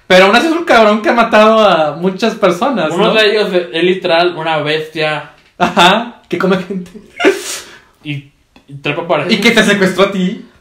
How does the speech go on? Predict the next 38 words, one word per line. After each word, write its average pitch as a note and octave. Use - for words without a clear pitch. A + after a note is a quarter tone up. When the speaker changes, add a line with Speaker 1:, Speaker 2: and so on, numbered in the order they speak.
Speaker 1:
y G3
mató F3
gente F3+
con, D3
que -
Speaker 2:
Mató G3
a G3+
Speaker 1:
estaban -
Speaker 2:
tus A3+
Speaker 1:
contigo. F#3+
Speaker 2:
amigas. B3
Speaker 1:
Ajá. F#3+
Speaker 2:
Bueno, A#3+
amigas, F#3
entre A#3+
Speaker 1:
Amigas. C#3+
Speaker 2:
comillas. F#3
<laughs> -
L-, G#3
lo G#3
que G#3+
sí A3
me, B3+
me E3+
llamó D#3
la F3+
atención F3
desde D3
que C#3
vi C3+
los D#3+
trailers, C#3
Speaker 1:
Ok. -
Speaker 2:
que C#3+
mostraban D3
poquito C#3+
a, B2
a, B2+